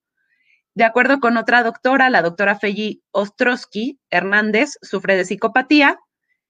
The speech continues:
y según las declaraciones de Juan Carlos, él tiene una necesidad incontrolable de matar, y su necesidad se traduce en periódicas cefaleas insoportables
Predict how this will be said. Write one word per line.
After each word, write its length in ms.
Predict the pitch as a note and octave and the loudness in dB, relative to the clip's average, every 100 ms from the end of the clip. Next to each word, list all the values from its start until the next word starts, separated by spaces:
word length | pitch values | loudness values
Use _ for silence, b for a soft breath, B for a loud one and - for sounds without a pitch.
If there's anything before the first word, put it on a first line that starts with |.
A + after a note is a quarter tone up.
| _ _ - | _ _ -8
y 120 | B3 | -2
según 260 | A#3+ B3+ | 0 2
las 120 | C4 A#3+ | 2 2
declaraciones 600 | A#3 G#3 G3+ G#3+ A#3 A#3 | 0 0 2 0 -2 -2
de 80 | A3 | -2
Juan 180 | A#3+ | -2
Carlos, 380 | A#3 B3 B3 C4 - | 0 0 0 -6 -6
él 300 | A#3 B3+ C4+ | -2 0 0
tiene 600 | B3+ B3+ A#3+ A3 A3+ B3 _ - | -2 0 0 -2 -4 -8 _ -8
una 200 | A#3 A#3 | -2 0
necesidad 520 | A3 G#3 G3+ G#3 G3+ | 0 -4 -6 0 0
incontrolable 840 | A3 A3 F#3 G3 F3+ G3 G3 G3+ | 0 -2 -4 -2 0 2 2 0
de 80 | F#3 | -2
matar, 440 | F3+ E3+ F#3 G3 - _ _ | -2 -2 -2 -4 -6 _ _
y 140 | G3+ | -8
su 120 | G#3+ | -6
necesidad 560 | G3 F#3+ G3+ G#3 G3 G3+ | -4 -4 -6 -2 -2 0
se 140 | A#3 | -2
traduce 380 | G#3+ F#3 F#3+ F#3+ | -2 0 0 -2
en 140 | G#3+ G#3 | -4 -2
periódicas 680 | F3+ G3 G3+ G#3 G#3+ G#3+ _ b b b b | -2 0 0 0 -2 -4 _ b b b b
cefaleas 800 | _ A3 G#3+ G3+ G#3+ A#3 A3 A3+ - - | _ 0 2 4 4 4 4 0 -8 -8
insoportables 1080 | G3+ F#3+ F3+ G#3 G#3+ B3 A#3 A3 A3+ C4+ | -6 -2 0 0 0 2 2 2 -4 -6